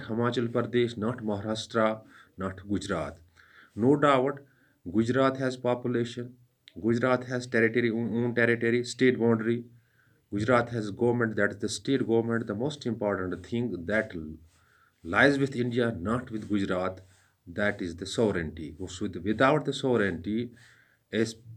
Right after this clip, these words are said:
political, politically, Gujarat can't be called state. But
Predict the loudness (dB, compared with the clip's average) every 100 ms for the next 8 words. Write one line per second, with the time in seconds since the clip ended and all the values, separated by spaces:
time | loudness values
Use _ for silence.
0 | -20 _ 2 4 4 -2 -2 0 0 -4
1 | -16 _ -20 _ _ _ 2 4 4 0
2 | 0 0 2 2 2 2 -2 -4 -6 -6
3 | -6 -6 -6 -6 -6 -6 -2 -2 -2 -14
4 | _ _ _ _ -8 0 0 0